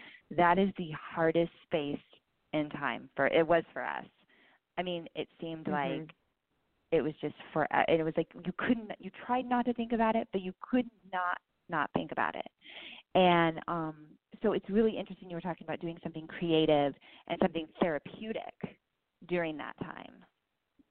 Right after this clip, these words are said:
Speaker 2: Yeah.
Speaker 1: Um, I wonder if people would benefit from that.
Speaker 2: Yeah, I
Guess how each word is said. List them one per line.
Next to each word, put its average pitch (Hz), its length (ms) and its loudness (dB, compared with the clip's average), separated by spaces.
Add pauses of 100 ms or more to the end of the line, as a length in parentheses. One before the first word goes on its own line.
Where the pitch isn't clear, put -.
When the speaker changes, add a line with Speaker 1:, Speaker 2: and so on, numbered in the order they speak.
(600)
Speaker 2:
Yeah. 202 300 6
Speaker 1:
Um, 147 160 -14 (560)
I 196 40 -4
wonder 214 140 6
if 262 60 0
people 269 240 0
would 233 120 0
benefit 208 480 -2
from 143 180 -16
that. 50 240 -12 (1500)
Speaker 2:
Yeah, 285 280 4
I 269 120 2